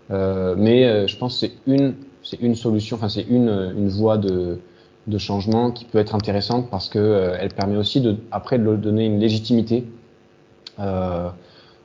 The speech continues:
voilà, le, là où je suis actuellement, euh,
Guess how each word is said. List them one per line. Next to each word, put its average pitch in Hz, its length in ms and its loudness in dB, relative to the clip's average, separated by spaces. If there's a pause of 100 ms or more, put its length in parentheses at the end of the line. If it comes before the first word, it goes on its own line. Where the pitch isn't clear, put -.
voilà, 110 140 -4
le, 104 340 6
là 107 160 4
où 113 60 4
je - 80 -6
suis - 160 0
actuellement, 120 720 0 (360)
euh, 98 680 -2